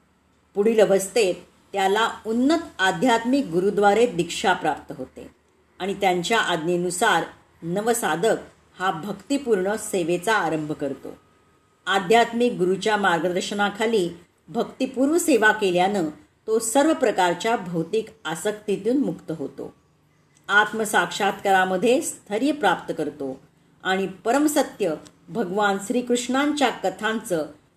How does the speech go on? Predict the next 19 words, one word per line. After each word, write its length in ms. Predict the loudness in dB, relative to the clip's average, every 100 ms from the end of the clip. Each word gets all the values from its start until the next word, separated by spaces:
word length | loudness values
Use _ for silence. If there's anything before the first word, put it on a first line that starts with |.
| -14
श्रवण 460 | -8 0 2 4 4
करण्याची 720 | 2 2 -2 -2 -4 -4 -6 -12 _ 0
त्याच्यामध्ये 640 | 0 2 0 0 0 0 0 -16 -12
रुची 280 | -6 -2 2
निर्माण 380 | 4 2 0 -4
होते. 380 | -8 -12 -14 -18 _ _ _ -4
या 240 | 2 2
रुचीमुळे 600 | 2 -2 -2 0 2 0 -2 -14 _ -6
मनुष्याची 720 | -2 -2 0 0 0 0 -4
कृष्ण 380 | -2 -6 -4 -6
भावनेतील 640 | -2 -2 0 -2 -2 -8 -6
आसक्ती 680 | -4 -2 -4 -6 -4 -4 -4 -12 _ _
वृद्धिंगत 600 | -4 -2 4 6 6 2
होते 420 | -2 -4 -4 -4 -6 -18 -16 -4
आणि 240 | 0 0
रुची 260 | 0 0 0
परिपक्व 540 | 4 4 4 0 -2
झाल्यावर 580 | -2 0 2 2 2 0 -2 -10 _ _ -14
भाव 360 | -2 4 4